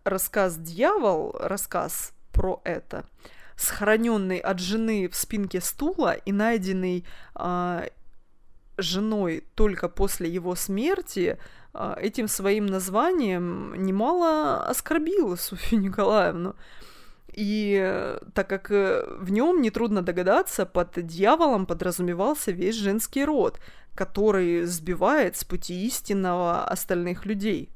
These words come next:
то есть мужчин. А вот тут жена, наверное, обрадовалась, узнав о такой позиции мужа.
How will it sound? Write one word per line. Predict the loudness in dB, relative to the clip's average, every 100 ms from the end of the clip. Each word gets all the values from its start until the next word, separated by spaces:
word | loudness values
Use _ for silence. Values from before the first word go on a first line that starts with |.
| -12
то | -8
есть | -8 -6
мужчин. | -6 -4 -6 -8 -10 -16 -20 -20 -20 -20 -20 -18 -16
А | -10 -6 0
вот | 2 2
тут | 0 -2
жена, | 0 0 2 2
наверное, | 2 2 0 2 0 0
обрадовалась, | 0 0 0 -2 -4 -6 -8 -6
узнав | -4 -4 -4
о | -8
такой | -10 -10
позиции | -8 -6 -6 -8 -10 -8
мужа. | -8 -8 -10